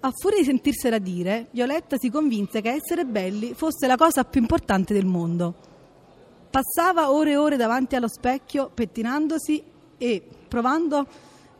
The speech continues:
abiti e cappellini. Nonostante ciò, non era mai soddisfatta del suo aspetto, tanto che era sempre imbronciata e di cattivo umore. Il re e la regina, dispiaciuti,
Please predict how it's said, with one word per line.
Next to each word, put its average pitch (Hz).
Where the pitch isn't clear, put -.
abiti 269
e 254
cappellini. 180
Nonostante 254
ciò, 196
non 226
era 233
mai 320
soddisfatta 185
del 196
suo 208
aspetto, -
tanto 330
che 214
era 240
sempre 320
imbronciata 233
e -
di 208
cattivo 214
umore. 175
Il 269
re 370
e 466
la 349
regina, 202
dispiaciuti, 233